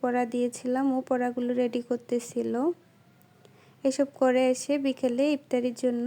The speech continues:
সব কাটাকুটি করে নিচ্ছিলাম। আজকে হাজব্যান্ড না থাকায় আমি আর আমার ছেলে একা একাই ইফতার করে নেব। আপুরা, আমার ভিডিও যদি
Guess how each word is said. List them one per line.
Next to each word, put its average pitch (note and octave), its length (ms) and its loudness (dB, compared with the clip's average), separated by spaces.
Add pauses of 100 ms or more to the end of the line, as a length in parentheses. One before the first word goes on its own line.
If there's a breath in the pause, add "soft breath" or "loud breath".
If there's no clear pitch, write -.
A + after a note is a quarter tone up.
সব C#4+ 180 -2 (100)
কাটাকুটি B3+ 520 -2
করে B3 220 2
নিচ্ছিলাম। A#3 680 -2 (400)
আজকে C4 300 -4 (840 loud breath)
হাজব্যান্ড B3+ 500 0
না B3+ 60 0 (100)
থাকায় C4 380 -2
আমি B3+ 160 0 (100)
আর B3 160 -2
আমার A#3+ 180 -2 (100)
ছেলে B3 300 0 (480)
একা B3+ 160 -4 (100)
একাই C4 280 0
ইফতার C4 300 0 (100)
করে A#3 200 -2 (100)
নেব। A3 200 -4 (800 loud breath)
আপুরা, B3 400 0
আমার A#3+ 220 0
ভিডিও A#3 220 -2 (100)
যদি A3+ 180 -2